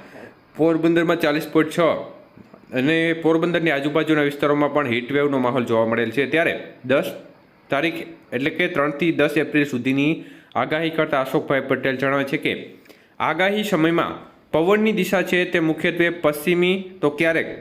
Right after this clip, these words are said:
ઉત્તર પશ્ચિમ દિશામાંથી પવન ફૂંકાશે. તો ત્રણ અને ચાર એપ્રિલ દરમિયાન પવનની ઝડપ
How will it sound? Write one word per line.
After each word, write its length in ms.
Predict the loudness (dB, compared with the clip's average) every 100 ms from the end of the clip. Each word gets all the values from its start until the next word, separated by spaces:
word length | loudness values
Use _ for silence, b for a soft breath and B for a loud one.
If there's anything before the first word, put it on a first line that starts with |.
| -4
ઉત્તર 200 | -2 0 0
પશ્ચિમ 260 | 0 0 0 0
દિશામાંથી 500 | 0 0 0 0 0 2
પવન 280 | 2 2 0 -4 -12 -10
ફૂંકાશે. 420 | -4 -2 -2 -2 -6 -8 -20 _ _ _ _ _ _ _ -2
તો 80 | -2 0
ત્રણ 260 | 0 2 2 2
અને 140 | 2 0 0
ચાર 220 | 0 2 0 0
એપ્રિલ 280 | 2 2 2
દરમિયાન 360 | 2 2 -2 -2
પવનની 420 | 0 4 2 2 0
ઝડપ 240 | 0 0